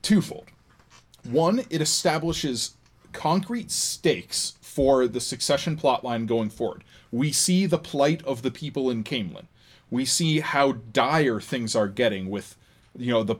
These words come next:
the poor and the hungry in this city. We get news of a military, like, a military situation,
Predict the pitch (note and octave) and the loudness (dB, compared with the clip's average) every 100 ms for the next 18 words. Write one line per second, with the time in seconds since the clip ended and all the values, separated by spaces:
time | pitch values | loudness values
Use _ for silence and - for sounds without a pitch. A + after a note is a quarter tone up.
0 | - A#2 - - F#3+ E3 B2+ - A#2 G#2+ | -4 -12 -8 0 4 6 4 0 -4 -6
1 | - D3+ D#3 C3+ A2+ G#2 A2 A2 G#2 - | 0 4 4 2 0 -2 -2 -2 -2 -4
2 | - B2 - - _ _ _ _ _ - | -4 -4 -6 -14 _ _ _ _ _ 0
3 | C#3 D3+ D3+ C#3 - - A#2 C3 D3 C#3+ | 0 4 2 2 -2 -10 -2 0 0 -2
4 | - - A#2+ A#2 - _ _ - - - | -6 -4 -2 -2 -6 _ _ -20 -8 0
5 | A#2+ A2+ B2+ G#3+ F#3 - C#3 G#2+ F#2+ F2 | 2 2 4 2 2 0 0 0 -4 -10
6 | - - - - A2+ A2+ C3 G#3+ E3 C3+ | -14 -20 -16 -8 -6 -2 2 4 4 -2
7 | G2+ - A2 A#2 G2 - G#2 | -2 -4 -4 -6 -6 -8 -14